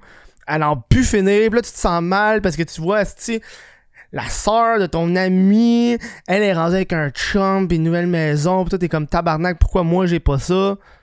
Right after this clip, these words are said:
Fuck off. T'es pas obligé de faire des stories à tous les jours, t'es pas obligé de, vis ta vie, man. Vis ta vie.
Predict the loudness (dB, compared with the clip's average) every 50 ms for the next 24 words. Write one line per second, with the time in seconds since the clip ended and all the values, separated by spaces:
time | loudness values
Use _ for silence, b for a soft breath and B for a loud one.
0 | b b b b b b _ _ -4 -4 -2 -2 -2 -4 -4 -6 -12 -14 -18 -20
1 | _ _ _ _ _ _ _ _ _ _ _ _ _ _ _ _ _ _ _ _
2 | _ _ _ _ _ _ _ _ _ _ _ _ _ _ _ -10 _ -2 0 2
3 | 4 4 4 4 4 4 2 0 0 0 0 0 0 0 0 0 0 2 2 2
4 | 2 0 0 0 0 0 2 2 2 2 2 0 0 0 0 0 0 0 2 0
5 | 2 2 2 2 2 2 2 0 0 -4 b b b b b b b b b b
6 | b b _ _ _ _ _ _ _ _ _ _ -10 -6 -4 -2 -2 0 0 -2
7 | -2 -4 -4 -4 -4 -4 -4 -6 -8 _ _ _ _ _ _ _ _ _ _ _
8 | _ _ _ _ _ _ _ _ _ _ -8 -6 -4 -2 0 0 0 0 0 0
9 | -2 -2